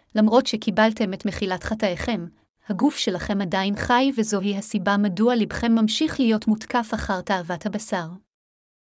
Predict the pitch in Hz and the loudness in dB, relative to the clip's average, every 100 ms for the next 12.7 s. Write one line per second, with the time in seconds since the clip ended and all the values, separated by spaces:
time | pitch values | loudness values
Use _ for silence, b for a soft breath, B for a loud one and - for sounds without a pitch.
0 | _ _ _ 214 220 226 277 277 233 220 | _ _ _ 0 2 4 4 4 2 2
1 | 202 202 226 233 226 196 - 196 185 226 | 0 2 2 2 0 0 -2 -2 -2 -4
2 | - - 190 208 202 - 202 214 190 180 | -4 -4 -2 0 0 0 -2 -2 -2 -2
3 | - - 226 220 214 185 170 170 170 - | -2 0 0 0 -2 -4 -4 -6 -6 -2
4 | 233 233 220 208 185 202 190 180 214 247 | 0 0 0 -2 0 0 0 0 4 6
5 | 240 233 214 196 220 226 - 185 175 185 | 4 4 2 0 -2 -2 -2 -2 -4 -6
6 | 202 180 - 220 214 247 226 202 180 185 | -6 -4 2 4 4 2 0 -2 -2 -4
7 | 190 220 202 208 - 226 226 214 185 214 | -4 -2 -2 -4 -2 0 0 0 0 -2
8 | 214 - 190 185 185 202 220 208 202 233 | -2 -4 -4 -4 -4 0 4 4 4 2
9 | 220 233 - 190 180 208 185 185 185 196 | 0 -2 -2 -2 -2 -4 -4 -4 -6 -8
10 | - 220 226 220 190 156 - - _ _ | -6 -2 0 0 -2 -4 -12 -20 _ _
11 | _ _ _ _ _ _ _ 226 220 214 | _ _ _ _ _ _ _ 4 6 6
12 | 196 196 208 208 240 220 | 4 0 0 2 2 -2